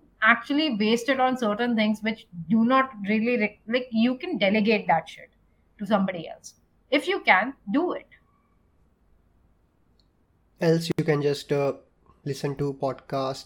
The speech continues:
Speaker 2: मेरे चैनल पे and सीख लो
Speaker 1: Again,
Speaker 2: उससे।
Speaker 1: again, yeah, exactly।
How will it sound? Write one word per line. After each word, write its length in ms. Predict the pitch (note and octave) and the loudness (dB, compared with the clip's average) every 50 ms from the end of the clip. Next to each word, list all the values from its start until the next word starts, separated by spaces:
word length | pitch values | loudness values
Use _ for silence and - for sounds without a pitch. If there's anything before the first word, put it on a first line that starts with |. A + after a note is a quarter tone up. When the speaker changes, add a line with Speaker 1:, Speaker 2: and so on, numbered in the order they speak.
| _ - D3 | _ -10 -6
Speaker 2:
मेरे 240 | C#3 C3+ B2+ C3+ C3+ | -6 -4 -2 -4 -4
चैनल 340 | C3+ C#3 B2+ B2 B2+ B2+ | -4 -4 -6 -4 -6 -6
पे 440 | B2 - C#3 C#3+ C3 B2 A#2+ A#2+ A#2 | -6 -6 -6 -6 -6 -6 -8 -8 -8
and 260 | A#2+ A#2 A2+ A2+ - | -10 -10 -12 -12 -14
सीख 280 | - - D3 C#3 C3+ - | -10 -8 -6 -2 2 2
लो 120 | - - | 4 6
Speaker 1:
Again, 200 | C4+ C4+ B3 G#3+ | 6 4 4 2
Speaker 2:
उससे। 100 | C#3 - - _ _ _ _ _ _ _ _ _ - - _ _ - A3+ A#3 | 0 -4 -6 _ _ _ _ _ _ _ _ _ -20 -20 _ _ 4 4 6
Speaker 1:
again, 440 | B3 B3+ A#3+ G#3+ F#3 F#3 G#3 A3 A#3+ | 6 6 4 4 2 2 2 4 6
yeah, 180 | A#3+ A3 F3+ D#3 - - - _ _ - G#3+ | 6 6 6 4 2 -4 -12 _ _ -4 -4
exactly। 460 | F#3+ F3+ G#3+ G#3+ G#3+ A3 A3 F#3+ E3 | 0 6 8 8 8 8 6 -4 -4